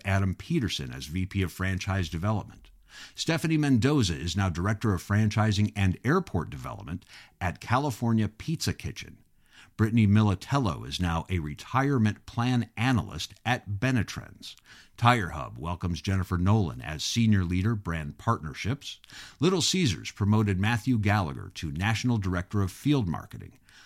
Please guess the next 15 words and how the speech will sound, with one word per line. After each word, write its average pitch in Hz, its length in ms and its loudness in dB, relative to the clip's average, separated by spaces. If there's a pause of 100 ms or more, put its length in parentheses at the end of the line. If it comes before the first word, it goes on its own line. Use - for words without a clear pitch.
(160)
Leah 85 280 -2
Arp 82 320 0
is 73 160 -6
now 80 220 -2
Director 98 560 -2
of 92 220 -2
Brand 104 380 2
Innovation 92 760 0 (240)
at 76 200 -10
Your 127 260 0
Pie 87 340 -2
Franchising. 85 840 -2 (460)
And 110 240 2
Courtney 175 360 0
Stylings 50 720 -2